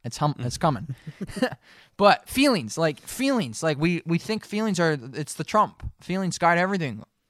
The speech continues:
How I feel, how I feel. That's why we have this, this issue of transgenderism right now, because we have biological males feeling like they're females, biological females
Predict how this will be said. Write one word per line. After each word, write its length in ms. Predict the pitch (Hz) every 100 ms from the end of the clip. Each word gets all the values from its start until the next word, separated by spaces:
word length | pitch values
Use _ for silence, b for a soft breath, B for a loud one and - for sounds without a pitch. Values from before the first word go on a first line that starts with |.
| _
How 180 | - 165
I 80 | 175
feel, 340 | - 202 196
how 140 | 123 147
I 80 | 156
feel. 400 | - 208 135 b b b b _
That's 220 | 147 170
why 340 | 185 185 175 135 b b -
we 100 | 160
have 280 | 170 180 160
this, 320 | 165 131 - b b b b b -
this 240 | 156 -
issue 280 | 180 - 180
of 100 | 160
transgenderism 880 | - 185 160 160 190 196 170 147 135
right 160 | 123
now, 160 | 123 113
because 300 | 110 151 135
we 120 | 147
have 380 | 156 151 131 117 b b -
biological 920 | 123 131 180 180 165 185 175 175 165
males 680 | 147 160 208 165 151 151 - _
feeling 520 | - - 190 196 180
like 200 | 160 156
they're 140 | - 160
females, 840 | - - 196 196 135 113 85 - b b _
biological 920 | 123 123 131 190 185 185 180 180 170
females 600 | - 202 196 156 147 -